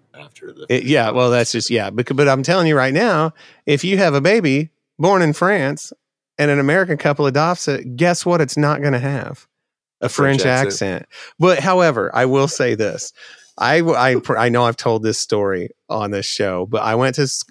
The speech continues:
Speaker 2: to college with this dude my freshman year. He's from Chicago. His name was Mike Guzman.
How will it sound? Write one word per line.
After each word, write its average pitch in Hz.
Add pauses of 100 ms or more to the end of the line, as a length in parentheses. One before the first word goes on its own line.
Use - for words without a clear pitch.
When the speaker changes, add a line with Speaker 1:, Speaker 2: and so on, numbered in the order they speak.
(120)
Speaker 2:
to 107
college 123
with 101
this 98
dude 98
my 92
freshman 107
year. 101
He's 110
from 110
Chicago. 110
His 95
name 101
was 90
Mike 98
Guzman. 98